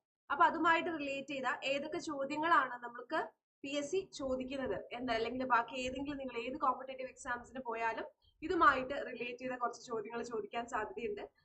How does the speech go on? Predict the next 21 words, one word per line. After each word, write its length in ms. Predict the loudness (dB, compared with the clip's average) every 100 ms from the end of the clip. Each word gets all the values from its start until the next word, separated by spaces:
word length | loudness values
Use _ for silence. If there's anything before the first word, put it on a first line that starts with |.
| _ 2
അത് 140 | 4
ഏതൊക്കെ 360 | 4 4 2 2
ചോദ്യങ്ങളാണ് 680 | 2 2 0 4 6 4 2
എന്നുള്ളതാണ് 640 | -4 -4 2 2 2 -2
നമ്മൾ 160 | -4 -6
ഇന്ന് 140 | -4 -4
നോക്കാൻ 260 | -4 -4
പോകുന്നത് 300 | -4 -6 -8
കേട്ടോ. 180 | -6 -6
So, 120 | -8
നമുക്ക് 280 | -12 -12 -8
എന്തായാലും 580 | -6 2 2 4 0 -2
സെഷനിലേക്ക് 680 | -6 -8 -6 -6 -4 -4 -4
സ്വാഗതം. 340 | 0 0 0
അപ്പൊ 140 | 0 4
ആദ്യമായിട്ടാണ് 760 | 4 2 2 2 4 0 0
കാണുന്നുണ്ടെങ്കിൽ 640 | 0 0 -2 -8 -6 -4 -2 -4 -8 _ _
ചാനൽ 300 | 4 4 2
ഒന്ന് 180 | -4 -4
സബ്സ്ക്രൈബ് 520 | -4 -6 -6 -4 -4
ചെയ്യുക. 420 | -4 -2 -2 -4